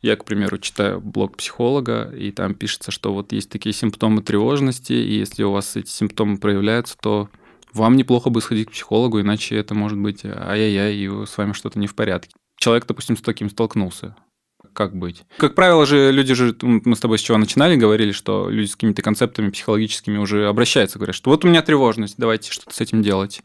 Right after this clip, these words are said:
И развивая, опять же, то, почему мы беседуем про это, как будто непонятно, это действительно так, или это потому, что так это называется и говорится.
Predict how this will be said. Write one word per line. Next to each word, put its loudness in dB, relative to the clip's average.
И 4
развивая, 4
опять 2
же, -6
то, 4
почему 2
мы 2
беседуем 4
про 4
это, 2
как 2
будто 2
непонятно, 4
это 0
действительно 2
так, 0
или 2
это -2
потому, 0
что -4
так -4
это -6
называется -2
и -4
говорится. -4